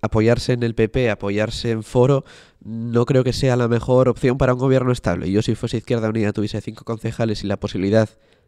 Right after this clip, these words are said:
de ser investida, en este caso alcaldesa, yo negociaría con el Partido Socialista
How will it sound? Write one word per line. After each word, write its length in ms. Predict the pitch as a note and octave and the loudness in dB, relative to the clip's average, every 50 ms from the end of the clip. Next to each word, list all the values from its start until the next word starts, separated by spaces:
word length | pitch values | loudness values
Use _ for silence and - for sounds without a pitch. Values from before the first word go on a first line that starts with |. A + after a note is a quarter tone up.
| _ _ _ _ _ _ _ _ | _ _ _ _ _ _ _ _
de 160 | - G#2 G2+ G2 | -2 0 0 0
ser 340 | - - G#3 G3+ - - | 2 2 2 2 2 0
investida, 480 | - A#2 G#2+ A2 G#2+ - A#2+ A2+ A2+ A2 | -2 0 0 -2 0 2 2 2 4 2
en 80 | G#2+ G#2 | 2 0
este 140 | - - | -4 -4
caso 220 | G#2+ G#2+ G#2+ - G#2 | -4 -2 0 0 0
alcaldesa, 600 | G2+ - A2+ G2 G2+ G2+ A2 A2+ - - C3 - _ - - - _ _ _ _ _ _ _ _ _ _ _ _ _ _ _ _ _ | 0 2 0 0 2 2 2 2 2 2 0 0 _ -10 -20 -20 _ _ _ _ _ _ _ _ _ _ _ _ _ _ _ _ _
yo 640 | C3 A#2+ A2+ A#2+ A#2+ C3 D3+ - _ _ _ _ _ - | -6 0 4 6 6 6 6 4 _ _ _ _ _ -4
negociaría 560 | B2+ B2 G#2+ G#2+ G2+ A#2+ B2 G#2 G#2+ A2+ A#2 | -2 0 2 2 2 2 2 4 4 2 2
con 100 | - A2+ | 0 -2
el 60 | A2 | -2
Partido 320 | - G#2+ G2+ - A2+ A2 | -2 -2 -2 -2 -2 -2
Socialista 600 | G#2+ G#2+ F#2+ G#2+ G#2 F#2 G2+ G#2+ G#2 - - A#2+ | -2 -2 -2 -2 0 0 0 0 0 0 0 -2